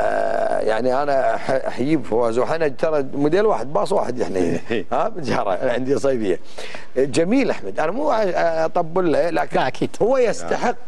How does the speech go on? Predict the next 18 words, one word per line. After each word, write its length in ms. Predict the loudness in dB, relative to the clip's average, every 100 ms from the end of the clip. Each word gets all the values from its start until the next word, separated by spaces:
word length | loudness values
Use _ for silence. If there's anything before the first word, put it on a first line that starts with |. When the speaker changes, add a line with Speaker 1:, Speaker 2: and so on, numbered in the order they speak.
| -4
Speaker 3:
فعلًا. 160 | 0 2
Speaker 1:
وخذ 400 | 2 2 0 0
مكانة 440 | -2 0 0 0
طيبة، 460 | 0 0 2 0 -2 -4 -6 0
يعني 300 | 0 2 2
أيضًا 300 | 2 2 0
مع 420 | 0 -2 0 -2
مجموعته 640 | 0 -2 0 -2 -2 0 0
له. 160 | -2 -4 -6 -6 -6 -6 -4 -2 -2 -2
فأول 680 | -2 -2 -2 -2 0 0
ما 100 | 0
شفته 200 | -4 -2
قلت: 320 | -2 -2 -2 -4
"محمد، 420 | -2 0 0 -2 -4 -6 -6 -6 -4
أبي 180 | -2 -2
هذا 220 | 0 -2
أبو 100 | -4
خالد". 200 | -6 -6